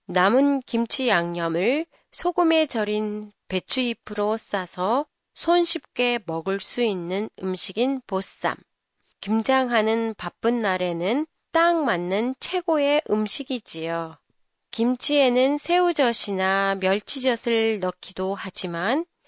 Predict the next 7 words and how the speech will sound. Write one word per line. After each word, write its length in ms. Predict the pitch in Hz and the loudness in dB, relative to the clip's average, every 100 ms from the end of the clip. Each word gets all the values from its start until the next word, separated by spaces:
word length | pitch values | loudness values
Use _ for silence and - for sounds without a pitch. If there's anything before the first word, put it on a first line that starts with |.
| _ _ _ _ | _ _ _ _
그 400 | - 269 285 269 180 | -2 2 4 2 0
외에 640 | 190 185 175 175 214 320 - _ | 2 2 2 2 2 2 -4 _
생굴을 800 | - 359 359 339 262 240 269 262 | -4 2 4 4 2 2 2 2
넣기도 560 | 175 - - 208 240 262 | 0 -4 -12 -4 -2 -2
해요. 500 | 214 180 175 170 160 _ _ _ _ _ _ _ | -2 -4 -2 -4 -8 _ _ _ _ _ _ _
하지만 680 | - 294 302 302 208 311 311 | -4 -4 2 4 4 4 0
생굴은 840 | - 359 349 311 254 202 208 262 | 2 4 4 2 2 2 2 0